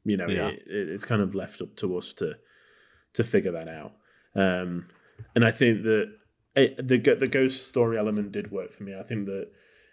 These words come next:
Speaker 1: too much, I liked that it was a bit ambiguous, that it wasn't quite as,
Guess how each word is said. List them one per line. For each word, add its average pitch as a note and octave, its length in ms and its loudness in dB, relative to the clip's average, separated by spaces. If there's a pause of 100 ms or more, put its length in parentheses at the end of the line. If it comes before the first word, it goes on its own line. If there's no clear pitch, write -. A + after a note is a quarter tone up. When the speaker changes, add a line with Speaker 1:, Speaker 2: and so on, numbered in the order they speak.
(200)
Speaker 1:
too C3 220 10
much, G#2+ 460 2 (1040)
I A2+ 60 10
liked G#2+ 300 8
that A2 120 4
it G2+ 60 6
was G#2+ 140 0
a A2+ 40 -2
bit G#2+ 180 2
ambiguous, A2 840 0 (420)
that A2+ 140 10
it F#2 100 8
wasn't G2+ 400 -2
quite G2 560 -4
as, F#2+ 400 -4